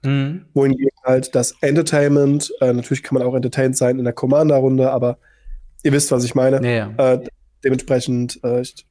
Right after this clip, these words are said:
Speaker 2: denke tatsächlich, dass die, die, sie sich da irgendwas einfallen lassen müssten, um diese Flaute-Zeit irgendwie zu, zu überbrücken.
Speaker 1: Mhm.
Speaker 2: Vielleicht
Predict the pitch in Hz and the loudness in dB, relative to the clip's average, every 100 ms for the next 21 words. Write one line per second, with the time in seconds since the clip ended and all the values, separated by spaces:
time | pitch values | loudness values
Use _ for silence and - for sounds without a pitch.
0 | _ - 143 190 185 156 156 147 143 131 | _ -2 -2 2 0 0 0 0 0 -4
1 | - 139 135 131 - 143 143 131 139 151 | 0 2 2 -2 0 2 2 0 2 2
2 | 151 - 143 147 160 170 185 156 156 - | 2 0 2 2 2 2 2 0 -4 -2
3 | 139 151 - 135 127 123 - 123 120 - | 0 0 0 0 2 2 0 -2 -4 -4
4 | 139 - _ _ _ 135 143 139 135 135 | -10 -10 _ _ _ 2 4 4 2 0
5 | - 127 131 139 151 - 127 123 127 147 | -2 0 0 -2 -6 -2 0 0 0 -4
6 | 127 123 123 - 127 120 123 _ _ _ | -2 -2 -2 -4 -4 -2 -4 _ _ _
7 | _ _ - 131 123 117 120 131 147 143 | _ _ -4 -2 0 -2 0 0 2 0
8 | 151 - 131 131 127 147 143 135 151 | -2 -6 -2 -2 -2 -2 2 2 2